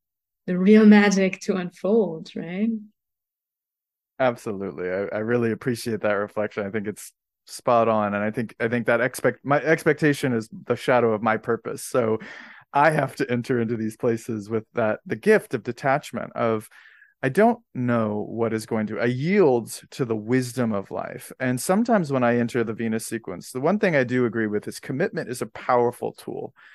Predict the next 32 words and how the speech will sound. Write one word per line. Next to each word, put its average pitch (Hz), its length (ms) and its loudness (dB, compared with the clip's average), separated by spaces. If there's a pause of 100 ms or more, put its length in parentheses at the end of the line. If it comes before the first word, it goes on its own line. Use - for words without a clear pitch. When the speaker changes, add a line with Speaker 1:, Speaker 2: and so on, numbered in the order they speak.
(160)
Speaker 2:
and 123 140 -2
Speaker 1:
Mm-hmm. 185 80 -6
Speaker 2:
diving 175 520 2
in 127 220 2
with 113 160 -4
commitment 113 560 -4
is 113 160 -6
a, 113 100 2 (100)
is 117 140 -2
a, 113 160 0 (140)
is 117 180 -2
a 113 160 2 (360)
leap 170 280 0
of 127 80 2
faith. - 400 -2
It's 107 140 -12
a 127 80 -2
leap 165 240 -6
into 139 220 -2
the 113 160 -2
abyss. 101 460 -4 (460)
So - 160 -2
sometimes 165 640 2
when 123 100 2
I 135 100 2
go 160 160 2
into 123 180 -2
the 110 100 -4
Venus 139 300 -2
sequence, 107 540 -6
it 135 200 0
is 131 480 0